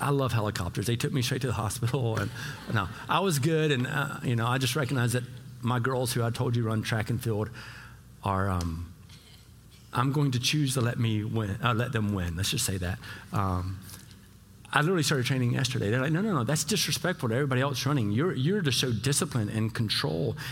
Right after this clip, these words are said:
and you are to make sure that you are showing the others that you're ready and prepared to run the race that's marked out for you." Are you disciplined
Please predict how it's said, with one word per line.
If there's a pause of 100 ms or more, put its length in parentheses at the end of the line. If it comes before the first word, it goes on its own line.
and
you
are
to
make
sure
that
you (220)
are (140)
showing
the
others
that
you're
ready
and
prepared
to
run
the
race
that's
marked
out
for
you." (520)
Are
you
disciplined